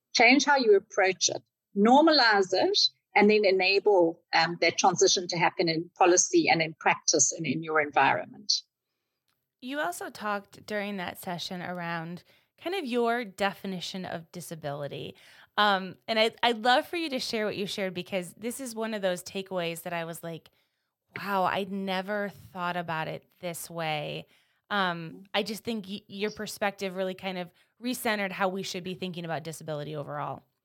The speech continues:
Speaker 1: Okay. You know, I think for me, first thing we've got to realize is trying to define disability, it changes depending on what your purpose of definition is.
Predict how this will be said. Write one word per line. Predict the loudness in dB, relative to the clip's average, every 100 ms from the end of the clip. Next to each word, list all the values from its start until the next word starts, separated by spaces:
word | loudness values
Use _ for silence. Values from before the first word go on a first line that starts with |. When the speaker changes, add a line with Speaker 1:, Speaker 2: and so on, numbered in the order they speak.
| _ _ _ _ _ _ _ _ 0
Speaker 1:
Okay. | 0 4 4 4 0 -14 2
You | 6 6
know, | 6
I | 4
think | 4 2
for | 4 6
me, | 8 6 6 6
first | 6 6
thing | 6
we've | 6 6
got | 4
to | 6
realize | 6 6 4 4 2 2
is | 2 4
trying | 4 4 4
to | 4
define | 4 4 4 6 6
disability, | 4 2 2 0 0 0 0 0 -2 _ _ _
it | 2 4
changes | 6 8 8 6
depending | 4 2 4 4 4
on | 4
what | 4 0
your | 0
purpose | 2 2 2 2
of | 2 4
definition | 0 2 2 2 2 2
is. | 0 0 _ _